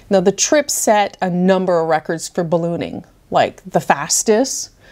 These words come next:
um, breaking his own previous record for speed, I guess, the fastest around the world, the longest distance flown solo in a balloon, and actually the longest twenty-four hour balloon distance. So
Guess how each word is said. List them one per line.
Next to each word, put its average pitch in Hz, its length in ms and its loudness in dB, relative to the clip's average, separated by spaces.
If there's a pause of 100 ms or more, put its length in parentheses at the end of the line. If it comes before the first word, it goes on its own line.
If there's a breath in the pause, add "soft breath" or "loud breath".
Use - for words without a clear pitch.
(340 soft breath)
um, 175 760 0 (320)
breaking 196 500 4
his 190 160 2
own 185 200 2
previous 185 500 0
record 180 480 0
for 185 160 -6
speed, 208 580 0 (120)
I 220 100 4
guess, 220 460 0 (340 loud breath)
the 202 80 2
fastest 190 560 -2
around 185 240 -2
the 165 80 -4
world, 190 680 2 (520 loud breath)
the 202 100 4
longest 196 540 4
distance 196 360 0
flown 190 360 0
solo 196 420 -2
in 190 80 -4
a 175 60 -4
balloon, 208 640 0 (400 soft breath)
and 208 580 2 (100)
actually 202 480 2
the 185 200 4
longest 190 500 0
twenty-four 202 380 2
hour 180 220 4
balloon 175 400 -2
distance. 117 540 -4
So 151 420 2